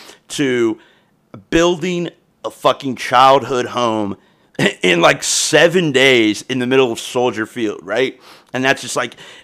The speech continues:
and, and, and having Marilyn Manson up there and the baby up there and look at, you know what I mean? And I don't fuck with the baby. I don't fuck with Marilyn Manson, but the visual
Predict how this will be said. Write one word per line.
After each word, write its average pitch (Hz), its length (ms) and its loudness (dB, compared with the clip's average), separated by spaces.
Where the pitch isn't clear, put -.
and, 127 240 -2
and, 123 180 -4
and 113 160 -4
having 123 360 0
Marilyn 131 340 4
Manson 123 560 -2
up 123 200 -6
there 113 220 2
and 117 120 -4
the 113 80 -4
baby 123 480 -2
up 107 160 -4
there 110 320 -2
and 117 340 -8
look 135 220 -2
at, 117 80 -6
you 135 80 -2
know 143 80 0
what 139 60 4
I 135 40 2
mean? 135 160 0
And 131 120 4
I 160 80 6
don't 151 120 6
fuck 117 220 -2
with 113 80 -6
the 113 60 -8
baby. 117 300 0
I 139 60 4
don't 147 120 2
fuck 151 200 2
with 147 80 -6
Marilyn 143 220 0
Manson, 147 300 -2
but 110 100 -6
the 110 100 0
visual 110 840 2